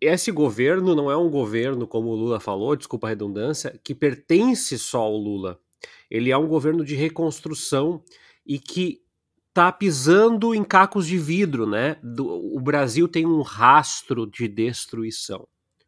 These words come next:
ambiental, educacional, social, política, cultural, histórica.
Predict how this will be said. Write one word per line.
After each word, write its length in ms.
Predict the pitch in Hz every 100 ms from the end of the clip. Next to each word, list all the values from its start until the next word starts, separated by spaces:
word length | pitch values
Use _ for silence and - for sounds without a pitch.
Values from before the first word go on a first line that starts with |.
| _ _ _ -
ambiental, 840 | 101 98 90 85 104 131 156 - _ _
educacional, 880 | 107 101 104 - 90 95 110 120 _ _ _
social, 800 | - 120 - 107 98 104 107 _ _ _
política, 680 | 196 156 127 - - 127 - _ _
cultural, 760 | - 123 - 107 107 123 127 - _ _ _ _
histórica. 840 | - - 135 127 127 120 135 123